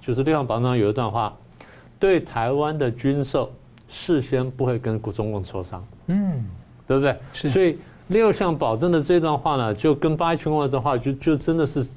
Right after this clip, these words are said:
Speaker 1: 互相矛盾的。但是这的确是美国的准绳。美国因为看见，后来想通了，如果说我的军售真的不超过八二年的水平，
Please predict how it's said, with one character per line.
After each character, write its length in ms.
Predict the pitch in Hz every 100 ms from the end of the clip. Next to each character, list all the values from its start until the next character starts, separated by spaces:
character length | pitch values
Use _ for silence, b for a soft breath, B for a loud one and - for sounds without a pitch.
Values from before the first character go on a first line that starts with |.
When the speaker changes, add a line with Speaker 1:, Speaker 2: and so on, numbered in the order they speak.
| -
Speaker 1:
互 240 | - - 165
相 160 | 151
矛 200 | 139 101
盾 240 | 120 135 104
的。 120 | 92 B B B _
但 200 | 208 180
是 180 | - 143
这 80 | 143
的 240 | - 160
确 140 | 170
是 100 | 160
美 220 | 139 101 90
国 120 | 117
的 80 | 123
准 240 | 120 90
绳。 300 | 87 95 101 - B B B -
美 180 | 139
国 160 | 139 185
因 100 | 202
为 80 | 160
看 240 | - 165
见， 160 | 131 120
后 100 | 147
来 60 | 139
想 240 | 127 104
通 180 | 123 131
了， 160 | 110 B B -
如 320 | 127 165 247
果 260 | 240 131 120
说 300 | 147 147 156
我 180 | 120
的 100 | 123
军 240 | 135 170 180
售 160 | 180
真 220 | 135 180 196
的 80 |
不 160 | 139 151
超 180 | - 151
过 160 | 156
八 200 | 139 147
二 100 | 165
年 140 | 139 117
的 100 | 131
水 160 | 123
平， 260 | 95 107